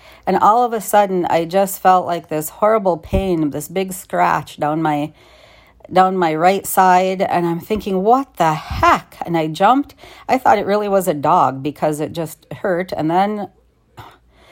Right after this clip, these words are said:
my left breast also got smashed in this whole thing. And then I realized it was this girl who walked by me already twice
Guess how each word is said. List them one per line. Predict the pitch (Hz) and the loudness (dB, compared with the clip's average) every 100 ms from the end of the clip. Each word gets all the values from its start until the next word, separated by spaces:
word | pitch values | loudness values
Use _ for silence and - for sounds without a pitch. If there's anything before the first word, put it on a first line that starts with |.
| - - - _ _ _ _ _ - - | -20 -20 -20 _ _ _ _ _ -20 -4
my | 175 170 160 147 - | 2 4 2 -4 -4
left | 160 226 311 - 214 | 2 2 2 0 2
breast | 240 233 262 - | 4 4 0 0
also | 175 302 330 - 165 147 160 165 | 4 4 2 -2 0 0 -4 -4
got | 160 143 - | 0 0 -4
smashed | - - 160 143 151 - - | -12 -4 -2 0 0 -4 -8
in | 170 | -4
this | 165 160 | -4 -2
whole | 170 160 | -2 -2
thing. | 160 185 196 | 0 -2 0
And | 202 | -2
then | 233 | 0
I | 208 | -2
realized | 190 208 202 170 180 180 | 0 0 2 2 0 -4
it | 202 | -4
was | 208 196 | -4 -4
this | 214 - | -6 0
girl | 262 208 147 - | 2 2 0 -6
who | 185 | 0
walked | 180 202 - | 2 2 2
by | 175 202 | 2 2
me | 196 160 | 0 0
already | 151 156 220 | 0 -2 -4
twice | - 262 185 196 - | 0 0 0 -4 -14